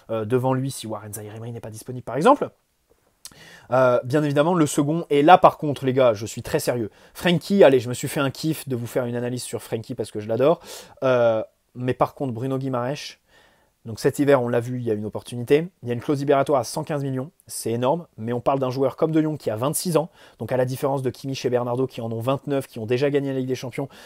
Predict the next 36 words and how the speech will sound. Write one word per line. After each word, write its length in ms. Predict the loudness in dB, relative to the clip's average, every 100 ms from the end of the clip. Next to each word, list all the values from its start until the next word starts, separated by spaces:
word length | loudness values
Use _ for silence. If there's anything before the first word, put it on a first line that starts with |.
| -18
c'est 160 | -4 0
des 140 | 2
joueurs 480 | 2 6 6 4 0
qui 240 | -12 -10 -10
ont 100 | -8
encore 340 | -8 -6 -6 -4
beaucoup 240 | -4 -4
de 60 | -2
choses 160 | 2
à 60 | 0
prouver, 360 | 0 -2 -2
qui 140 | -4 -10
vont 160 | -10
te 100 | -8
donner 260 | -6 -4 -6
plusieurs 520 | -6 -4 0 0 0
saisons, 340 | 2 0 0 -8 _ -20 -8
voilà. 280 | -4 -4 -6 -16 _
Alors 300 | -8 -4 -4
que 100 | -4
Bernardo 420 | -4 -4 -4 -4 -4
Kimmich, 320 | -4 -6 -4
je 160 | 0 0
pense 400 | 2 2 0 -4
que 100 | -4
trois 300 | -2 4 4
ou 40 |
quatre, 380 | 4 2 0 -12
c'est 140 | -12 -6
déjà 240 | -4 -2
bien. 300 | 0 0 -2 -10 -18 8
Eux 180 | 12 12
peuvent 360 | 10 6 6 4
t'en 200 | -6 -4
donner 220 | -2 -2
cinq, 480 | 0 2 0 -4